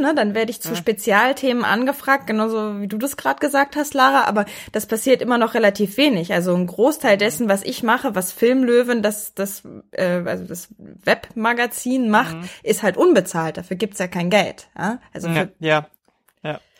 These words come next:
Speaker 2: Also das ist definitiv ein Problem, dass, dass feministische Filmkritik halt, ähm,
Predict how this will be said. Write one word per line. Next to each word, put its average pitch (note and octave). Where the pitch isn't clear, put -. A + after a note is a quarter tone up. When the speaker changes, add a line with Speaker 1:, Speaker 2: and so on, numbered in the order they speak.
Speaker 2:
Also D#3+
das E3+
ist E3+
definitiv F3+
ein E3+
Problem, D3+
dass, -
dass -
feministische D#3
Filmkritik D#3+
halt, C#3+
ähm, C3+